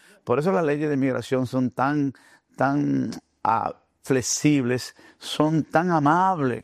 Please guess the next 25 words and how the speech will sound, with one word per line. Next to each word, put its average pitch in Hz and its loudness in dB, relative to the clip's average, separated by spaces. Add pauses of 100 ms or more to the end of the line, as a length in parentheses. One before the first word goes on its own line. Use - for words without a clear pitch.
con 127 -2
el 123 2
inmigrante, 123 -2 (240)
porque - -4
fueron 180 -2
leyes 165 -2
creadas 131 0
precisamente 127 -6
por 113 -6
esos 123 -6
inmigrantes. 127 -2 (260)
Lo - -4
que 113 0
pasa 165 4
es 156 0
que 143 2
muchos 147 -2
de 160 0
esos - -8
inmigrantes 135 0 (360)
olvidaron, 131 0 (480)
¿eh? 170 -2 (240)
que 117 0 (220)
sus 135 0
descendientes 120 -4